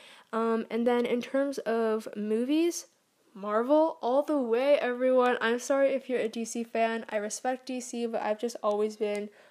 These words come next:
a Marvel fan, like, Captain America and Spider-Man all the way. Like, Chris Evans, Tom Holland, ugh, so good. Um,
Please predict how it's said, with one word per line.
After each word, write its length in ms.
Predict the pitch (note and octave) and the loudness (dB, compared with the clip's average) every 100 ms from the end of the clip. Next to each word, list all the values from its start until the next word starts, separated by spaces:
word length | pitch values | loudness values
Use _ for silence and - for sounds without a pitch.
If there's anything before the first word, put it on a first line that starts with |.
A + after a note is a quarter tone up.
| _ | _
a 80 | G#3+ | -8
Marvel 400 | G#3 G#3+ G#3+ A3+ | -4 -2 0 -2
fan, 500 | A3 A3 A3 A3 G#3 | -2 -4 -4 -6 -4
like, 380 | G3 F3+ - _ _ _ _ _ _ _ _ _ _ _ _ | -4 -4 -8 _ _ _ _ _ _ _ _ _ _ _ _
Captain 340 | - D4 C#4 C4 | 4 4 4 0
America 380 | B3 A#3+ B3 C4 | 2 2 2 -2
and 120 | B3 | -4
Spider-Man 720 | - A#3 A#3 A#3 B3 B3 C4+ - _ | -2 0 2 0 0 -2 -6 -16 _
all 260 | A3+ A#3+ B3 | -2 0 0
the 140 | A#3+ | 0
way. 520 | A3+ G#3 G3+ F#3+ - | 0 0 0 -2 -8
Like, 380 | A3 A3 A3 - _ _ _ | -6 -2 -4 -6 _ _ _
Chris 240 | - B3+ | -8 -4
Evans, 600 | - C4+ C#4 D4 D4 D4 | -2 -2 0 0 -2 -8
Tom 260 | - A#3 A3+ | -8 -4 -4
Holland, 640 | A3+ A#3+ B3 B3+ B3+ B3+ - _ _ _ _ | -4 -6 -4 -4 -6 -8 -14 _ _ _ _
ugh, 140 | A3+ G3+ - _ _ | -8 -8 -16 _ _
so 420 | - - B3 C#4 | -18 -10 0 2
good. 400 | C4 B3 A#3 A#3 A#3+ - _ | 4 2 2 0 -6 -20 _
Um, 260 | - G#3+ | -4 -4